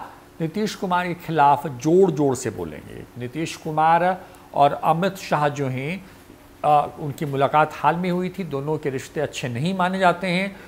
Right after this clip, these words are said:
और जब अमित शाह आएंगे तो नीतीश कुमार के बीजेपी से बाहर होने से लेकर के उन तमाम बातों पर अपनी बात रखेंगे जिसके बारे में नीतीश कुमार ये कहते रहे हैं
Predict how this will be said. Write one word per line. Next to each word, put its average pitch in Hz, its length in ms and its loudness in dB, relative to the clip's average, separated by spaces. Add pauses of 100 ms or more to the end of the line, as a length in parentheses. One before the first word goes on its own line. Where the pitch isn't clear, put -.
(180)
और 208 360 8
जब 175 460 0
अमित 233 280 0
शाह 233 240 2
आएंगे 220 420 0 (260)
तो 165 60 -4
नीतीश 160 400 -4
कुमार 170 440 4
के 180 460 -2 (540)
बीजेपी 156 420 -2
से 139 160 -2
बाहर 139 420 8
होने 196 220 0
से 208 120 -4
लेकर 202 240 -2
के 220 160 -6
उन 214 140 -4
तमाम 196 680 0 (280)
बातों 165 360 4
पर 196 120 0
अपनी 180 180 -4
बात 165 260 2
रखेंगे 196 360 -4
जिसके 170 360 -4
बारे 156 280 0
में 180 100 -6
नीतीश 160 360 -10
कुमार 160 420 -2
ये 160 60 -2
कहते 147 380 -4
रहे 143 160 -4
हैं 185 260 -6